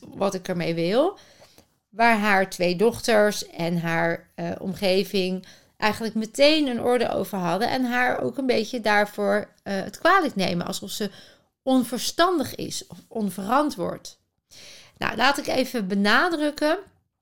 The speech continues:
dat dat schuldgevoel aanpraten, die schaamte die je dan mogelijk kan gaan voelen,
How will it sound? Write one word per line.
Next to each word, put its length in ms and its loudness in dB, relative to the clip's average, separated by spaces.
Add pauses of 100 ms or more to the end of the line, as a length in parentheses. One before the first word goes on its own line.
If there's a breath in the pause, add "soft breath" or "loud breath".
(420)
dat 320 0
dat 400 2
schuldgevoel 640 0
aanpraten, 560 2
die 140 -2
schaamte 680 0
die 140 -2
je 60 -2
dan 180 0
mogelijk 360 -2
kan 180 -2
gaan 180 -6
voelen, 440 -4